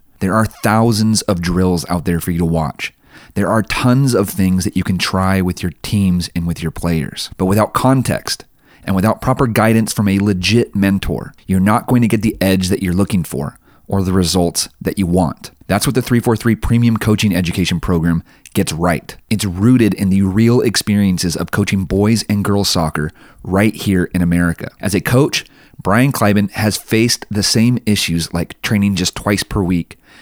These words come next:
kids missing practice, field congestion, pay to play, you name it. But by using the three four three framework and staying consistent with the methodology, he has been able to overcome the obstacles and produce college-level,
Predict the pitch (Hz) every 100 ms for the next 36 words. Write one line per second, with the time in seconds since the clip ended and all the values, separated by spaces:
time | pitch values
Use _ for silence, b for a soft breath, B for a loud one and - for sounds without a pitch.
0 | b - 113 107 110 110 95 - 95 -
1 | 76 78 - b b - 110 107 - 95
2 | 87 80 - 73 - b b - 123 120
3 | 110 - 104 92 - _ b b b 101
4 | 120 107 110 90 - _ - 117 101 113
5 | 104 117 127 135 117 - 117 120 113 120
6 | 101 - 107 98 76 - B B B 101
7 | - 120 117 117 104 - 127 - 110 113
8 | 110 104 104 92 92 87 71 - _ b
9 | b b b 113 120 127 131 104 104 104
10 | 131 107 104 117 - 113 120 90 87 -
11 | 87 87 87 - b b b - 101 110
12 | 101 95 - - 110 120 92 92 82 87